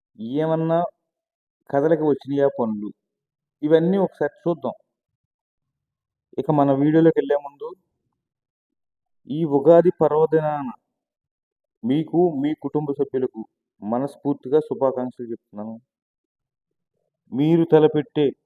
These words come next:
ప్రతి పనిలో ఆ దేవుడు మీ వెనకుండి నడిపించాలని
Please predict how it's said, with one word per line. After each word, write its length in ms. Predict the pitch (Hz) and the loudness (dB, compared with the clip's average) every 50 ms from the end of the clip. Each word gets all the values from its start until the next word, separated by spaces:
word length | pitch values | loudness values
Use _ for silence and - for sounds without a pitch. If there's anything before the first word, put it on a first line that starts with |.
| _ _ _ | _ _ _
ప్రతి 220 | 131 131 135 - 165 - - | -2 -2 0 -2 -2 0 0
పనిలో 320 | 135 135 143 139 139 120 - - _ _ _ _ _ _ _ - | 2 2 2 2 0 0 -2 -4 _ _ _ _ _ _ _ -2
ఆ 120 | 110 123 131 123 131 | 0 0 2 2 2
దేవుడు 300 | 135 139 143 151 147 135 - - _ _ _ _ - | 2 2 0 0 -2 -6 -8 -10 _ _ _ _ -8
మీ 120 | 113 123 131 127 | -6 -4 -2 -2
వెనకుండి 400 | 127 135 147 139 151 151 147 151 143 135 | -2 -2 -2 -4 -4 -4 -4 -4 -4 -4
నడిపించాలని 640 | 127 127 - 143 139 127 - 131 127 127 127 127 | -6 -6 -6 -6 -6 -4 -4 -4 -4 -4 -6 -8